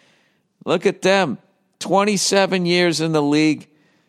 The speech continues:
They won two World Series, however, in their first ten years. I'll tell you, that was tough as a Red Sox fan when they won it again. They won it in ninety-seven and two thousand three,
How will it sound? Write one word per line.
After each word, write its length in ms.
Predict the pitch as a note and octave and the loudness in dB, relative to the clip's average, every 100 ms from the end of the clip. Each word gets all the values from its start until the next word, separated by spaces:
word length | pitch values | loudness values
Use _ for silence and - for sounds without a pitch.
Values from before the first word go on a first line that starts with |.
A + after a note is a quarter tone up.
| _ _ _ _ | _ _ _ _
They 140 | D3+ | -2
won 260 | E3 F#3 E3+ | 2 -2 -2
two 300 | - - A#3+ | -4 -2 2
World 400 | G#3 A3 G3+ D#3+ | 2 2 0 -2
Series, 580 | - G3 G3+ F3+ C3+ - | -2 0 2 2 0 2
however, 560 | D3+ D3+ E3 C#3+ C#3+ | 2 4 0 2 0
in 220 | - C#3 | 0 -2
their 160 | C#3 C3+ | 0 -2
first 480 | - D#3+ E3 - - | 0 0 0 -2 -8
ten 340 | - D#3 D#3+ | 0 0 0
years. 520 | C#3+ D3 D3+ G#2+ - - _ _ _ _ _ - | 0 2 2 0 -4 -16 _ _ _ _ _ -6
I'll 100 | - | -2
tell 200 | - C#3+ | 2 2
you, 120 | A#2 | 4
that 120 | C3 | 2
was 140 | A2+ G#2+ | 0 -2
tough 320 | - B2+ - | 0 0 0
as 100 | G#2 | -2
a 80 | G#2 | 2
Red 220 | A#2 F#2+ | 0 0
Sox 320 | A#2 G2+ - | 0 0 -2
fan 240 | - G2 | -2 0
when 120 | G2+ A2 | 0 0
they 100 | B2+ | 0
won 240 | A#2 B2 | 0 0
it 100 | A2+ | 0
again. 480 | G2 D2+ G#2+ A2+ G#2+ | -2 0 0 0 -6
They 160 | - C#3+ | -2 0
won 160 | D#3 D#3 | 2 0
it 40 | |
in 100 | B2 | 0
ninety-seven 680 | C#3 C#3+ C#3 - C#3 B2 B2 | -2 0 -2 0 0 0 -2
and 120 | G#2+ | -2
two 180 | - C3+ | -4 -2
thousand 500 | B2 B2 A#2 A#2 - | 0 0 0 -6 -4
three, 340 | A#2+ B2 C3 | 0 0 0